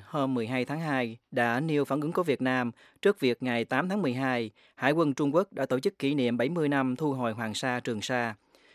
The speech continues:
Việt Nam có đầy đủ chứng cứ lịch sử và cơ sở pháp lý để khẳng định chủ quyền đối với hai quần đảo Hoàng Sa và Trường Sa,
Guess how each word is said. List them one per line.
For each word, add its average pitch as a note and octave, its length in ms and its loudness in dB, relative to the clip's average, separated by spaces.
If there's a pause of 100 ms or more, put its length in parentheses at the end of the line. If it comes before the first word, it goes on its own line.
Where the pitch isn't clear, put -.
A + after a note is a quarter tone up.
(400)
Việt C#3 180 4
Nam D3 340 4 (200)
có F#3 120 6
đầy C#3 160 6
đủ A#2 260 4
chứng G3 140 -2
cứ G#3+ 100 6
lịch D#3 140 6
sử B2 340 0
và B2 220 4
cơ D3 160 0
sở B2+ 120 0
pháp F3 160 0
lý D#3+ 280 0 (100)
để C3 200 4
khẳng C#3 180 -2
định A#2+ 160 2
chủ B2+ 160 2
quyền B2 340 2
đối B2+ 180 2
với D3+ 140 2
hai D3+ 200 0
quần A#2 180 -2
đảo G#2+ 260 -2
Hoàng C#3 220 -4
Sa B2+ 300 0
và A2 180 -2
Trường G#2+ 200 -6
Sa, B2+ 320 2